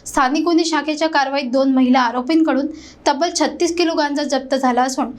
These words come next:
शहर हादरून गेलं आहे. अकोला शहरात अंमली पदार्थांची तस्करी थांबण्याचे नावच घेत नाहीये.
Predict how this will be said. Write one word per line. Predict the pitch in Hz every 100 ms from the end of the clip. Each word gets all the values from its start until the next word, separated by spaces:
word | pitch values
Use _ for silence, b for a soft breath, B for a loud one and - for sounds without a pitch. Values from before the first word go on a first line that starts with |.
| B -
शहर | - 262 277
हादरून | 269 247 302 302
गेलं | 254 - 226
आहे. | 214 233 240 - - - _ -
अकोला | 262 349 381 359
शहरात | 370 381 359
अंमली | 285 277
पदार्थांची | 311 277 294 302 302 302 320
तस्करी | 262 254 262 277 269
थांबण्याचे | 269 233 240 277
नावच | 262 226 240 240
घेत | 254 254
नाहीये. | 240 220 214